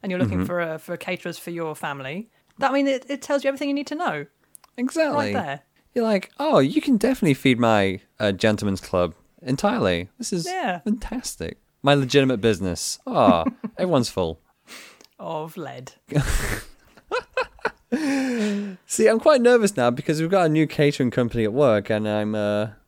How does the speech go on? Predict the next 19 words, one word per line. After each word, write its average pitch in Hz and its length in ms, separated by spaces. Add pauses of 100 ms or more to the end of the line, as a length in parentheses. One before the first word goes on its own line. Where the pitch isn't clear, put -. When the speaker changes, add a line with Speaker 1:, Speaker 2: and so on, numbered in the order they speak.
(120)
Speaker 2:
little 196 120
bit 202 120
nervous 214 340
about 95 260
that. 95 220 (640)
Speaker 1:
<laughs> 269 100 (880)
Speaker 2:
Are 120 80
they 143 120
gonna 127 180
Speaker 1:
Just 107 120
don't, 233 240
don't 233 160
cross 226 240
them. 135 220 (120)
Speaker 2:
No, 262 160
I'd 135 220
just - 120
be 151 60
like 131 400